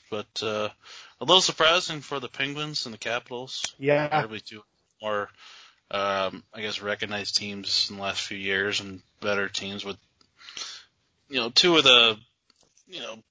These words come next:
Speaker 1: probably the two of the best players of the last decade, decade and a half.
Speaker 2: Oh.
Speaker 1: So.
Speaker 2: So Tampa Bay already won again tonight, so they lead two nothing in the series against
Speaker 1: Okay.
Speaker 2: Carolina.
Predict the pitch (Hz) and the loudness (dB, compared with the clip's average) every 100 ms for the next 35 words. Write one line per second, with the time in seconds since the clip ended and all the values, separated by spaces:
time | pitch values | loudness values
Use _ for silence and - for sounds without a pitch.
0 | - - 127 113 107 104 _ _ - 131 | -14 -4 0 0 0 -8 _ _ -8 -6
1 | 113 101 107 - - _ _ _ _ 110 | -6 -2 -4 -4 -12 _ _ _ _ -10
2 | 107 190 139 95 101 104 - - - 95 | -10 -10 -14 -8 -6 -6 -8 -10 -4 -4
3 | - 101 95 98 101 95 - 104 98 101 | -4 -10 -8 -10 -10 -12 -8 -6 -6 -10
4 | - - _ _ - _ _ - 127 117 | -14 -20 _ _ -20 _ _ -2 -2 -2
5 | - _ _ - _ _ - - 156 - | -12 _ _ -20 _ _ -12 0 2 4
6 | 175 160 135 143 139 139 127 127 131 123 | 4 4 4 6 8 6 4 0 -2 -2
7 | 120 127 117 117 147 127 117 113 - 120 | -2 -4 -4 -12 -8 -6 -6 -8 -8 -6
8 | 117 120 117 117 - 117 110 117 113 113 | -6 -8 -10 -10 -10 -10 -10 -12 -14 -16
9 | _ _ _ _ 117 117 113 123 117 110 | _ _ _ _ -16 -12 -10 -10 -10 -12
10 | 107 107 104 - - - 120 113 113 113 | -14 -16 -16 -18 -20 -14 -10 -8 -8 -10
11 | 117 | -12